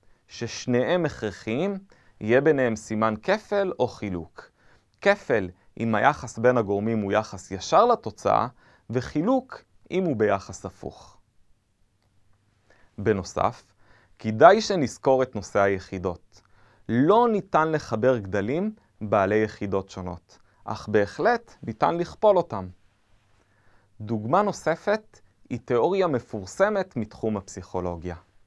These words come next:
עושר או שביעות רצון היא תוצאה של שני גורמים עיקריים והכרחיים, המציאות והציפיות. באמצעות נוסחה נהוג לכתוב עושר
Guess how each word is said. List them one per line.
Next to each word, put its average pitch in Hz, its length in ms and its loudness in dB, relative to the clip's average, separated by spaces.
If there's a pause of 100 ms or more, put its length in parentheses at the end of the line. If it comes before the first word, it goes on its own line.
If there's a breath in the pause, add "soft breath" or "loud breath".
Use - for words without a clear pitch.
(440)
עושר 123 520 2 (600)
או 117 80 -6
שביעות 123 500 -4
רצון 170 460 -2 (280)
היא 120 180 -6
תוצאה 170 640 4
של 107 240 -4
שני 180 300 -2
גורמים 160 520 0
עיקריים 151 840 -2
והכרחיים, 101 720 -4 (380)
המציאות 113 920 -2 (400)
והציפיות. 185 1000 0 (560 soft breath)
באמצעות 160 680 2
נוסחה 196 500 0
נהוג 156 340 4
לכתוב 185 640 2
עושר 143 480 2